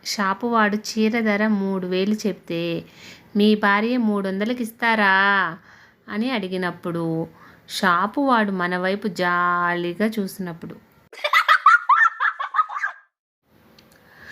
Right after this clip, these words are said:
ఆటో దిగగానే, "మూతికి ముసుగెందుకేసుకున్నారు స్వామి?" అని అడిగాడు ఆటో అతను. స్వామీజీ, "ఏం చెప్పను నాయనా, నేను పెళ్లి చేసిన పది జంటలు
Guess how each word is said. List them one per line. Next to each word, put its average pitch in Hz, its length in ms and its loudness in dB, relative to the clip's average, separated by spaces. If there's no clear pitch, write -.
ఆటో 247 340 4
దిగగానే, 208 920 0
"మూతికి 233 600 -2
ముసుగెందుకేసుకున్నారు 254 1200 0
స్వామి?" 175 560 -4
అని 214 200 4
అడిగాడు 196 460 0
ఆటో 196 340 2
అతను. 160 400 -6
స్వామీజీ, 185 680 0
"ఏం 202 340 2
చెప్పను 277 480 -2
నాయనా, 214 500 0
నేను 208 320 0
పెళ్లి 214 280 0
చేసిన 247 460 0
పది 190 280 -2
జంటలు 190 580 -2